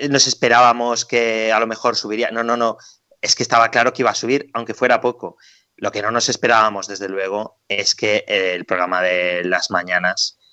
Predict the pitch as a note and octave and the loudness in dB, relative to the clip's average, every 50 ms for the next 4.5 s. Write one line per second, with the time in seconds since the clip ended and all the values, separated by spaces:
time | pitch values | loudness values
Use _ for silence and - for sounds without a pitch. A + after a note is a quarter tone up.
0 | _ _ _ _ _ _ - G#2 G2+ F#2 F2+ F2 E2+ E2+ E2 - - - A2 A2 | _ _ _ _ _ _ 0 2 2 4 2 2 0 -2 -4 -4 0 2 4 4
1 | G#2 G#2 F#2 G2 F#2+ F2+ F2+ F2+ F#2+ - _ _ _ _ _ - G#2+ G#2 F2+ G2 | 6 6 6 6 4 4 2 0 -2 -4 _ _ _ _ _ -8 -6 -6 -4 -4
2 | F2+ F#2 F2 F2+ F#2+ - - _ _ _ _ - - G#2+ A2 G2 F#2 F#2+ F#2 F2+ | -4 -2 -2 -2 -2 -4 -6 _ _ _ _ -20 -6 -4 -2 -2 0 0 0 2
3 | F2 - - - G2+ F#2+ - - - - - - - G#2 F#2+ F2 - G#2+ G2 G2 | 2 2 2 2 2 0 0 0 0 -4 -2 0 0 0 -2 -2 -4 -4 -2 0
4 | G2 F#2 F2 F2 E2+ F2 F#2+ F#2+ F#2+ - | 0 0 -2 -2 -6 -6 -6 -6 -6 -8